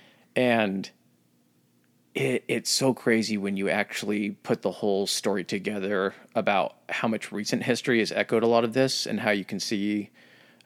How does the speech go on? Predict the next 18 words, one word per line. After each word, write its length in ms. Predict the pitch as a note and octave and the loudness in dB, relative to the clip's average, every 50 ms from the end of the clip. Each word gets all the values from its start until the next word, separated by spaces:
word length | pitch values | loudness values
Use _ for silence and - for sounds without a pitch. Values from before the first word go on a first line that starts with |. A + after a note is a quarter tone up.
| - - | -12 -2
tactics, 520 | - C3+ A#2 G#2+ - - A#2 A#2 - - | 2 2 2 2 4 2 2 2 2 0
strategies, 1080 | - - - - - - - A#2+ A2+ A#2 A2 G2 A2 A2 A2+ A2+ A2 G#2+ G#2 - - - - - - _ _ _ - | -4 -4 -4 -6 -6 0 2 2 4 4 2 0 0 0 2 2 2 0 -2 -2 -4 -6 -10 -20 -20 _ _ _ 0
things 300 | B2 B2 A2+ G2+ G2 G2+ | 2 2 2 0 0 0
used 240 | A2 A2+ G#2+ A#2+ A#2 | 0 0 0 0 0
during 460 | A2 G#2+ G#2+ G#2+ G#2+ G2+ G2+ F#2+ - - _ _ _ _ _ - - - | 0 0 0 0 -2 -2 -4 -6 -8 -10 _ _ _ _ _ -20 -14 -4
Hitler's 440 | - - C3 A2+ A#2+ A2+ G#2+ - - | 2 2 2 4 2 0 0 2 2
rise 220 | A2 G#2 G#2 G2+ | 2 2 2 0
to 80 | - G#2 | -2 -4
power 540 | - - G#2 G#2 G#2+ A2+ A#2 A#2+ B2+ B2 - | 0 2 4 6 6 6 4 4 2 0 -2
that 480 | - - - G#2 G#2 G#2 G2 - - - - | -4 0 2 4 4 4 2 0 -2 -10 -10
certain 360 | - - - A#2+ G#2 - G#2 | -6 -2 -2 -2 -2 -2 -4
people, 460 | G#2+ G2+ F#2+ - A#2 A2+ A2 A2 - _ _ _ _ _ _ _ _ _ | -4 -4 -2 2 4 4 4 2 0 _ _ _ _ _ _ _ _ _
this 200 | - - C3+ - | -6 -4 0 2
isn't 180 | E3 B2+ B2+ C3 | 2 2 2 2
a 40 | A2+ | 0
political 400 | - - B2 A2 A2 G#2+ - - | 2 0 0 2 4 4 4 4
<coughs> 0 | |
podcast, 680 | - B2 G2+ F#2+ F#2+ - G2 E2 E2+ - - - - | 4 4 4 4 4 2 2 2 2 0 -4 -10 -12